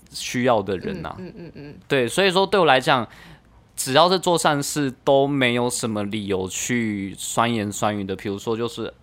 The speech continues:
Speaker 1: 你赚那么多钱，为什么你才捐这样？或者是你的朋友赚的没有你多，
Speaker 2: 嗯。
Speaker 1: 为什么他可以捐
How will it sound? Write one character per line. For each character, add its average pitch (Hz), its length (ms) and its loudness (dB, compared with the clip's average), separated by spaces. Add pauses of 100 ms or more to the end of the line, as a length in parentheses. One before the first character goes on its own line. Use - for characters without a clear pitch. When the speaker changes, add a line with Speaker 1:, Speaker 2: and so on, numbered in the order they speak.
Speaker 1:
你 120 220 -6
赚 151 200 2
那 156 60 0
么 143 100 -2
多 131 160 2
钱， 117 160 -4
为 131 80 0
什 131 120 -4
么 113 80 -2
你 92 100 -6
才 98 200 -6
捐 98 260 -6
这 98 120 -6
样？ 87 180 -4
或 131 180 0
者 113 60 -2
是 135 260 -4 (440)
你 143 100 0
的 135 100 4
朋 143 140 0
友 151 120 4
赚 139 220 2
的 120 60 0
没 117 120 0
有 117 100 0
你 117 160 -2
多， 104 260 -2
Speaker 2:
嗯。 - 40 -2
Speaker 1:
为 139 60 -2
什 131 120 -8
么 107 60 -4
他 117 100 0
可 131 100 -6
以 110 100 -2
捐 104 400 -6